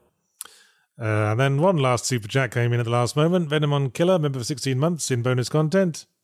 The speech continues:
and said, "Daddy Nick likes poo po," which I believe is the, uh,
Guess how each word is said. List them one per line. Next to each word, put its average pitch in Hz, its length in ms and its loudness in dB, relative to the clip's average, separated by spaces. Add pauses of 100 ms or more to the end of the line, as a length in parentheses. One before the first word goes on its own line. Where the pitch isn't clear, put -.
(540)
and 104 280 -4
said, 135 360 0 (480)
"Daddy 156 360 2
Nick 139 320 2
likes 127 340 0
poo 123 380 0
po," 95 480 -6 (800)
which 117 300 -6
I 113 100 2
believe 139 720 0 (120)
is 135 440 0 (120)
the, 123 720 -2 (320)
uh, 120 480 0